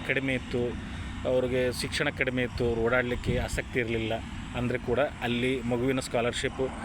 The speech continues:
ಅದು ರೆಗ್ಯುಲರ್ ಆಗೋದಿಲ್ಲ, ಆಮೇಲೆ ಅದು ರಿಜಿಸ್ಟ್ರು ಆಗೋದಿಲ್ಲ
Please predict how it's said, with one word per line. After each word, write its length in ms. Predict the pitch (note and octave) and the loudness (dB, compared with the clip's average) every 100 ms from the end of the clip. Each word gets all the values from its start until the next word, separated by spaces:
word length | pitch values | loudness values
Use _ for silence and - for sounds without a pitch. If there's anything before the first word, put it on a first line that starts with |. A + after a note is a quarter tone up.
| - - B2+ | -8 -6 -2
ಅದು 400 | B2 C3+ B2+ A#2+ | 2 4 4 2
ರೆಗ್ಯುಲರ್ 360 | A#2+ A#2 A#2+ | 2 2 2
ಆಗೋದಿಲ್ಲ, 400 | G#2 G2+ F#2 F#2 E2 - B2 | 2 -2 -2 -4 -8 -8 -4
ಆಮೇಲೆ 680 | B2 C3 B2+ C3 B2 A#2 A2+ | 0 2 2 2 0 -4 -6
ಅದು 260 | - C#3 D3 | -6 2 4
ರಿಜಿಸ್ಟ್ರು 340 | D#3+ - G3 | 4 4 4
ಆಗೋದಿಲ್ಲ 400 | E3+ C3+ A#2+ G2 | 4 4 0 -2